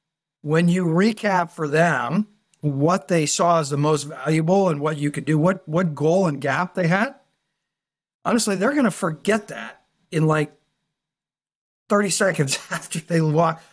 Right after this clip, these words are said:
or five minutes or whatever, two days. And so bringing them back to that moment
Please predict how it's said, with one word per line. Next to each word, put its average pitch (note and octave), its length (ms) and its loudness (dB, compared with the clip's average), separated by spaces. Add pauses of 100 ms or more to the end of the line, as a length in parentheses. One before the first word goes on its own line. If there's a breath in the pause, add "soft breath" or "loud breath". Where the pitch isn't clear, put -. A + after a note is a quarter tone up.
(120)
or G#3 100 0
five A3+ 320 0
minutes G3 300 2
or F#3 60 -4
whatever, F3+ 300 2
two F#3 180 0
days. F3+ 360 2
And D3+ 140 2
so D#3+ 420 0 (600 soft breath)
bringing G#3+ 500 0
them F#3 200 0
back E3 300 -2
to F3+ 80 0
that D3+ 220 0
moment D3 480 2